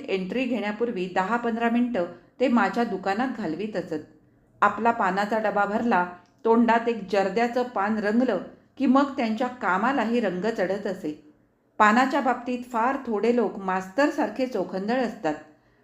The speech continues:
पण एवढ्या सवयीचे पुरेपूर नखरे पुरवायचे म्हटले तर त्यालाही जिद्द हवी असते.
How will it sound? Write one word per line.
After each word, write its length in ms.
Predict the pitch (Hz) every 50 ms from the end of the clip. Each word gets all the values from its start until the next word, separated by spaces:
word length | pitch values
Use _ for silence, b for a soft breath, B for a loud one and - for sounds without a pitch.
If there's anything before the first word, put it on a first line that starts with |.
| b b
पण 140 | 254 277 269 269 - -
एवढ्या 380 | - 208 196 180 185 240 285 302
सवयीचे 520 | - 247 214 214 220 233 226 226 - 269
पुरेपूर 560 | 277 269 - 190 190 202 220 220 - 262 269 262
नखरे 380 | 240 208 180 180 - 214 240
पुरवायचे 560 | 262 254 190 185 165 160 196 220 240 233 262 269
म्हटले 600 | 240 240 240 233 - 247 196 180 180 - b b b b b b _
तर 100 | 262 285
त्यालाही 580 | 294 277 - 226 185 180 196 214 214 233 269 254
जिद्द 420 | 190 - - 202 190 - - 262
हवी 340 | 285 349 311 254 214 220 208
असते. 520 | 190 - - - - 151 151 - - -